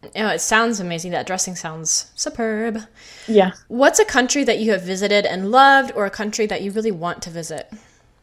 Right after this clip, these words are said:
Speaker 2: Um, I, uh, actually grew up going to Brazil every single summer since I was, like, three years old. And Brazil is just, like, the best country in the whole world.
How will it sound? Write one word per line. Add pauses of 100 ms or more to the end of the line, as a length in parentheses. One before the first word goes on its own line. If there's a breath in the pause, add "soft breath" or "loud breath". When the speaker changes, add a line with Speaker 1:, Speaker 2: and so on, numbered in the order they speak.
(560 soft breath)
Speaker 2:
Um, (380 loud breath)
I, (580)
uh,
actually
grew
up
going
to
Brazil (120)
every
single
summer
since
I
was,
like,
three
years
old.
And
Brazil (460)
is
just,
like,
the
best
country
in
the
whole
world.